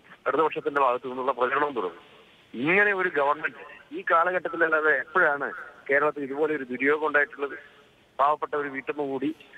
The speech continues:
ആ, അവരെ കുരുതി കൊടുക്കേണ്ടതായിട്ടുള്ള ഒരു സാഹചര്യം വന്നു. അതിന്റെ ഒന്നാമത്തെ ഉത്തരവാദി ഈ ഗവൺമെന്റാണ്, ഒരു സംശയം വേണ്ട. കാരണം ഈ കാഞ്ഞിരവേലി ഭാഗത്തൊക്കെ എത്ര വർഷമായി അവിടെ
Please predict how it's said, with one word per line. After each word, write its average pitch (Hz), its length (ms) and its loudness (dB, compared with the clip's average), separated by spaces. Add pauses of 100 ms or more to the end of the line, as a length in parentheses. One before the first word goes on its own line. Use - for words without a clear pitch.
(180)
ആ, - 40 4 (500)
അവരെ 139 280 2 (300)
കുരുതി 156 180 0
കൊടുക്കേണ്ടതായിട്ടുള്ള 135 680 0
ഒരു 120 120 -12
സാഹചര്യം 131 320 2
വന്നു. 117 120 0
അതിന്റെ 120 180 2
ഒന്നാമത്തെ 139 340 0
ഉത്തരവാദി 127 340 2
ഈ 165 140 -2
ഗവൺമെന്റാണ്, 160 440 0
ഒരു 135 160 -10
സംശയം 175 300 -2
വേണ്ട. 104 140 -6 (600)
കാരണം 147 160 2
ഈ 160 80 0
കാഞ്ഞിരവേലി 170 500 2
ഭാഗത്തൊക്കെ 156 420 0
എത്ര 143 220 0
വർഷമായി 190 720 2
അവിടെ 175 260 2